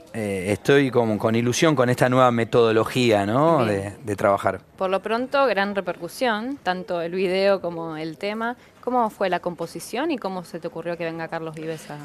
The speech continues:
Speaker 1: Mirá, escribiendo, componiendo en el, en el estudio, en la oficina, como yo le digo, porque no,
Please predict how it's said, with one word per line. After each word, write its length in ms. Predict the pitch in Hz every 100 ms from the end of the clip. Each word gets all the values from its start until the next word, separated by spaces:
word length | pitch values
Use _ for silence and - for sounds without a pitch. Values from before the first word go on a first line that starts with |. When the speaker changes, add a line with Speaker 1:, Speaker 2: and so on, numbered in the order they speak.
| 143
Speaker 1:
Mirá, 320 | 185 170 123
escribiendo, 640 | 110 - 117 156 180 165
componiendo 720 | 123 110 117 139 151 147 131
en 80 | 117
el, 180 | 110 113
en 140 | 110
el 100 | 104
estudio, 460 | 104 - 147 156 143
en 80 | 117
la 80 | 101
oficina, 480 | 107 95 135 131
como 180 | 104 101
yo 140 | 101 107
le 80 |
digo, 200 | 107 127
porque 280 | 110 95 92 80 -
no, 200 | 98